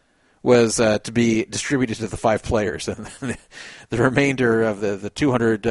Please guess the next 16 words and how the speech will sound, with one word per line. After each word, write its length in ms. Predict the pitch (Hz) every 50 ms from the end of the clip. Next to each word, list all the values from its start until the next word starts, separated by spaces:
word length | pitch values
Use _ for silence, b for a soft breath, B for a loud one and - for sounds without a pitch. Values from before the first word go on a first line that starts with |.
| 107 98
fifty-seven 500 | - 127 117 - 110 - 135 120 113 107
thousand 300 | - 117 113 110 104 107
five 240 | - 117 110 110 98
hundred 220 | 117 113 104 104
will 200 | 104 101 95 98
g-, 100 | 95 - - -
go 120 | 107 113
to 100 | 107 104
the 80 | 95 95
lawyers. 560 | 95 101 104 101 98 85 78 78 - - - - _ _
So 140 | - 131 120
the 60 | 120
lawyers 320 | 147 190 302 370 349 311
did 100 | - -
pretty 200 | - 151 151 -
well. 340 | - 185 - 90 123 - -